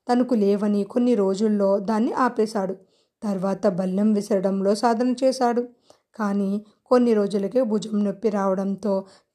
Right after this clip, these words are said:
తన వల్ల కాదని మానేశాడు. కత్తి సాము సాధన ప్రారంభించాడు. గాయాలు కావడంతో అది పూర్తి చేయలేదు. రాజు విధించిన గడువు ముగిసింది.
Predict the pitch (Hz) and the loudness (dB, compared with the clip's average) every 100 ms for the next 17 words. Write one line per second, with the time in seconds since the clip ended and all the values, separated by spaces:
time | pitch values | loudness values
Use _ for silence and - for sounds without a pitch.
0 | 240 233 208 196 214 220 190 180 247 302 | 0 2 2 0 0 -2 -4 -4 -2 0
1 | 277 247 226 220 196 202 _ _ _ _ | 2 0 -2 -4 -6 -6 _ _ _ _
2 | - 202 - 214 208 190 208 214 185 170 | -8 -8 -6 -4 -2 0 0 0 -2 -6
3 | 214 214 196 190 202 196 185 - 214 214 | -8 -2 -2 0 -2 -4 -6 -8 -8 -8
4 | - - _ - 220 190 196 202 208 196 | -14 -20 _ -6 -2 -2 0 0 0 0
5 | 190 196 196 214 196 196 - _ - 208 | 0 0 -2 -2 -2 -2 -10 _ -6 -2
6 | 214 302 262 240 226 233 208 214 208 - | 0 0 0 -2 0 2 4 2 -2 -6
7 | _ _ _ - 214 190 196 190 180 202 | _ _ _ -8 -4 -4 -4 -6 -2 -2
8 | 214 208 202 185 233 311 262 247 247 226 | 0 0 2 2 2 2 0 0 0 0
9 | 214 | -2